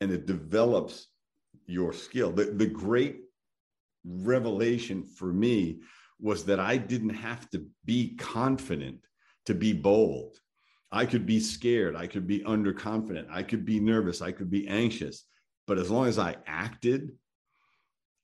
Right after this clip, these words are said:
s-, something happened. And eventually I looked confident even when I wasn't, because I was stepping up. And what happened is the bold action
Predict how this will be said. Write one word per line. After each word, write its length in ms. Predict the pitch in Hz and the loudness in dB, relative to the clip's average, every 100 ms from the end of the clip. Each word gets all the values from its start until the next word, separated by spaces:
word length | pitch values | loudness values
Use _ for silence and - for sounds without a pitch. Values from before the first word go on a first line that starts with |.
| _ | _
s-, 200 | - - - _ - 90 | -14 -14 -16 _ -20 -14
something 640 | - - 110 107 104 87 | -6 0 2 2 0 -2
happened. 500 | - 92 101 - 53 _ _ _ _ _ _ _ _ | -4 -8 -10 -12 -20 _ _ _ _ _ _ _ _
And 120 | 95 95 | -2 -2
eventually 760 | 85 82 120 170 - 95 92 | -2 2 4 4 0 -4 -4
I 280 | - 82 107 | -6 -4 -2
looked 540 | 131 101 101 110 107 - | 0 2 4 2 2 -6
confident 560 | 110 113 110 104 104 | -2 -2 0 -2 0
even 340 | 113 101 98 98 | 0 0 2 0
when 140 | 90 | 0
I 100 | 80 | -4
wasn't, 540 | 76 101 147 107 85 - _ | -6 -2 -2 -4 -8 -12 _
because 300 | 101 117 98 | -6 -2 0
I 80 | 101 | 2
was 380 | 90 82 - - - | 0 -2 -6 -14 -14
stepping 640 | - - 98 80 85 82 | -12 -10 -6 -6 -6 -6
up. 340 | 104 92 - _ _ _ _ | -4 -6 -12 _ _ _ _
And 160 | 98 98 | -4 0
what 160 | 90 80 | 0 -2
happened 460 | 147 208 113 90 | -4 -4 -2 -2
is 200 | 95 95 | -2 -2
the 80 | 87 | -4
bold 560 | 95 101 113 175 170 120 | -4 2 6 8 6 4
action 600 | 87 87 - 85 85 | -2 -6 -10 -8 -8